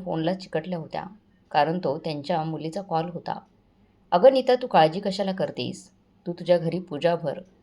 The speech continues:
बाकीचं जेवण तर इथेच बनणार आहे." तिकडे सुमन रागाने स्वयंपाकघरात परत गेली आणि फ्रीजमधल्या भाज्या तपासू लागली. यांना आणि यांच्या मुलीला काही कामच नाही. सकाळी सकाळी फोनला चिकटून बसतात, जणू काही फोनमध्ये फेविकॉलच भरले.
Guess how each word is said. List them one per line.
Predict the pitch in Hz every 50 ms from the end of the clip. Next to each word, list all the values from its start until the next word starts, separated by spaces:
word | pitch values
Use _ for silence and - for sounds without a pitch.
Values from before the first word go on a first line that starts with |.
| _ _ _ _ _ _ _
बाकीचं | 185 180 175 - 240 285 285
जेवण | 220 220 208 214 226 214
तर | 240 -
इथेच | - 180 220 233 226
बनणार | 202 180 156 143 135 131
आहे." | 131 123 127 147 156 - _ _ _ _ _ _ _ _ _ _ _ _ _
तिकडे | 190 165 202 240 254
सुमन | - 220 202 196 202 208
रागाने | 196 165 151 147 160 170 180 180 170 160 160 175 185
स्वयंपाकघरात | - 196 165 143 - 170 160 180 180 175 175
परत | 180 - 131 143 165 160 -
गेली | 151 135 139 156
आणि | - - 165 180 175
फ्रीजमधल्या | - 180 165 175 190 185 151 143 156 143 143 151 160
भाज्या | 160 156 151 147 143 147
तपासू | 156 - 156 - 156 160 - 180
लागली. | 156 127 117 - - - - _ _ _ _ _ _ _ _ _ _ _ _ -
यांना | 175 180 202 240 254
आणि | 233 220 214 226
यांच्या | 208 185 180 180 196
मुलीला | 190 185 170 175 180 196
काही | 190 190 190
कामच | 190 190 170 151 160 170 165 -
नाही. | 170 147 127 131 - - _ _ _ _ _ _ _ _ _ _ _ _
सकाळी | - 208 196 214 233 247
सकाळी | 240 220 208 208 214
फोनला | 214 202 190 180 180 196
चिकटून | 190 185 190 - - 185 185
बसतात, | 170 143 - - - - - - - _ _ _ _ -
जणू | 160 156 165
काही | 165 180 175 190
फोनमध्ये | 190 - 160 156 165 165 143 147 143 143 156
फेविकॉलच | 156 - 165 147 156 - 170 170 180 202 185 - -
भरले. | 170 139 127 143